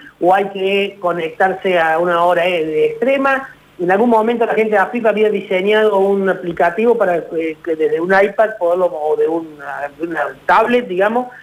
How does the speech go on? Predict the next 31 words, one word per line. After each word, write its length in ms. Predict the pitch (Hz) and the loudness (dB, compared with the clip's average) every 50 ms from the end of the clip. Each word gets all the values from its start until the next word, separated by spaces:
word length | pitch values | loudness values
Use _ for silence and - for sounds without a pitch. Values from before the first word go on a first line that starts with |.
| - - _ _ | -20 -20 _ _
poderlo 340 | - 175 175 202 208 214 202 | 0 2 2 4 2 2 0
manejar 560 | 196 185 175 175 175 180 170 - 214 214 214 | -2 -4 -6 -6 -8 -8 -4 -2 -2 0 0
desde 280 | 208 196 185 175 175 170 | -2 -2 -2 -2 -2 -2
las 160 | 170 151 151 | -2 -2 -2
rutas. 400 | 165 196 208 196 - - - 151 | 0 2 2 2 0 -2 -4 -4
Después 280 | 151 160 - - 202 196 | -2 -4 -2 -2 -2 0
se 60 | 202 | 2
dieron 240 | 196 202 202 196 196 | 2 2 2 0 2
cuenta 400 | 202 220 214 214 208 214 220 208 | 2 2 2 2 0 0 -2 0
cuando 300 | 214 180 165 170 156 - | 0 -2 -2 -4 -4 -2
salieron 560 | - 165 175 185 190 202 208 220 220 220 220 - - - _ _ _ - | 0 0 0 2 0 2 2 2 0 -2 -4 -10 -16 -20 _ _ _ -2
que 100 | 175 170 | 0 2
hay 100 | 190 196 | 2 2
muchas 400 | 190 202 226 226 - 220 185 165 | 2 0 0 0 0 0 0 0
rutas 560 | 170 190 214 226 214 214 220 214 220 240 220 | 2 2 2 2 2 2 2 2 2 2 -2
donde 260 | 196 180 170 165 160 | -6 -8 -8 -6 -6
no 120 | 165 180 196 | -4 0 0
hay 100 | 208 196 | 0 0
conectividad, 840 | 196 190 180 170 156 143 - 165 156 151 160 180 214 233 208 180 160 | 0 -2 -2 -2 -2 -4 -6 -6 -4 -2 2 4 4 4 4 4 2
digamos, 440 | 151 151 156 151 143 151 151 147 147 | 0 0 0 -2 -2 -2 -4 -4 -4
de 40 | |
internet. 540 | 143 143 143 156 156 165 185 185 160 139 - - - - - | -6 -6 -4 -2 0 0 0 0 0 -2 -4 -10 -14 -8 -2
Bueno, 360 | - 214 226 196 147 127 - - | 0 2 2 2 0 -4 -4 -2
obviamente 600 | - 202 214 208 185 180 185 208 214 202 170 175 | 2 2 2 2 2 0 -2 -2 -2 -2 -2 -2
en 80 | 165 165 | -4 -2
Buenos 240 | 160 160 156 151 - - | -2 0 -2 -2 0 2
Aires 360 | 214 214 214 196 175 180 180 | 2 2 2 2 0 -2 -4
eso 120 | 175 - 180 | -4 -4 -4
no 120 | 175 175 | -4 -2
te 80 | 175 170 | -4 -4
enterás. 460 | 165 151 - 151 180 214 208 175 - | -6 -4 -2 0 2 4 4 2 0